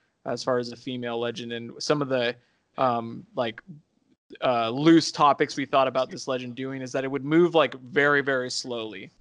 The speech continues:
Um, but it would create, like, these holographic images of itself or just mul-, like, and these images of itself wouldn't be necessarily the real one, but the legend would be able to teleport maybe to these,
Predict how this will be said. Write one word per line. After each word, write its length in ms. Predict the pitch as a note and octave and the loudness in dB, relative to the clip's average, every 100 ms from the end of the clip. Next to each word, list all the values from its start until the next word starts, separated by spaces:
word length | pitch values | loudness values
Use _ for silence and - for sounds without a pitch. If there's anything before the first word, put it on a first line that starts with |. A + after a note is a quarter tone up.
| _ - _ _ - | _ -20 _ _ -4
Um, 280 | C3 B2+ B2 | -2 -2 0
but 160 | D3+ | 0
it 40 | D3 | 2
would 200 | C#3 C3 | -2 -4
create, 400 | - E3 E3 - | 4 6 6 2
like, 220 | D3 C3 | 0 0
these 180 | C#3 B2+ | -8 -8
holographic 680 | - D3 D3 C#3+ C#3 C3+ B2+ C#3+ | 2 4 4 2 2 0 -10 -8
images 420 | C#3 B2+ B2+ A#2+ | -6 -6 -6 -6
of 120 | A#2+ | -8
itself 420 | A2+ - A#2 - | -8 -4 -4 -4
or 100 | A#2+ | -6
just 180 | C3 - | -6 -10
mul-, 320 | C3 C3+ C#3 | -2 0 0
like, 200 | C#3 A#2+ - _ - | 0 -2 -4 _ -4
and 120 | C#3+ D3+ | -2 2
these 220 | D3+ D3 | 2 2
images 460 | E3 F3 D3+ D3+ C3 | 2 2 2 -2 0
of 120 | C#3 | -2
itself 400 | C3 - D3 C3 | -4 2 2 2
wouldn't 360 | C3+ D#3+ E3 C#3+ | 2 4 4 -2
be 120 | D3 | -2
necessarily 640 | C#3+ C3+ C#3 C#3+ C3+ B2+ | -2 -2 -2 -2 0 -2
the 160 | A#2+ A#2 | -4 -8
real 420 | B2 D3 D3+ A#2+ | -2 2 4 4
one, 440 | C3+ F3 B2 - - _ _ - | 4 6 4 -2 -20 _ _ -2
but 200 | D3 - | 0 4
the 140 | C#3+ | 4
legend 360 | C#3 D#3 D#3 D3+ | 6 4 4 -2
would 100 | C3+ | 0
be 100 | C#3+ | -2
able 180 | C3 | -2
to 80 | A#2+ | -6
teleport 540 | - D#3+ D#3+ D#3+ C#3+ - | -2 4 4 4 -4 -4
maybe 240 | C3+ B2 | -8 -8
to 260 | - G#3 A3+ | -6 -4 2
these, 300 | F3 C#3 | 2 0